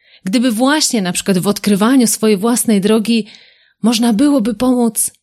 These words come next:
tak wielu osobom. I tak pojawił się pomysł na to, żeby zacząć wydawać podcasty.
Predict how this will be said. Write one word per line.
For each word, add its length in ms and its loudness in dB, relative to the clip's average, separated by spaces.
tak 320 -6
wielu 500 -2
osobom. 560 -8
I 80 -4
tak 200 -2
pojawił 360 0
się 160 -4
pomysł 380 0
na 120 0
to, 140 -2
żeby 200 0
zacząć 460 -2
wydawać 340 -2
podcasty. 640 -8